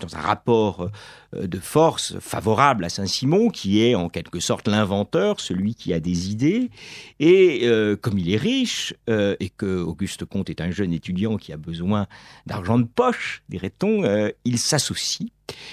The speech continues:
et en échange de travaux de plume, fournis par Auguste Comte, euh, euh, Saint-Simon le rémunère. Il y a eu donc, pendant quelque temps, assez bref à vrai dire, une collaboration entre les deux hommes,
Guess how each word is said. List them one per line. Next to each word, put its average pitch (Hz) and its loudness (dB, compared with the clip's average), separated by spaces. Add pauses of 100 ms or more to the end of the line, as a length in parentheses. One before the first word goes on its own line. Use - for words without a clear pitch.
(160)
et 107 6
en 151 6
échange 135 2
de 90 -2
travaux 95 -2
de - -20
plume, 156 0 (260)
fournis 110 -2
par 69 -8
Auguste 98 -8
Comte, 214 -4 (460)
euh, 101 2 (120)
euh, 98 -2
Saint-Simon 117 2
le 117 6
rémunère. 98 2 (880)
Il 120 2
y 147 8
a 151 8
eu 226 6
donc, 220 4
pendant 120 2 (200)
quelque 151 0
temps, 123 -4
assez - -16
bref 160 0
à 95 -4
vrai 92 -2
dire, 185 0
une 135 2
collaboration 110 0
entre 90 -6
les 85 -2
deux 87 -2
hommes, 285 0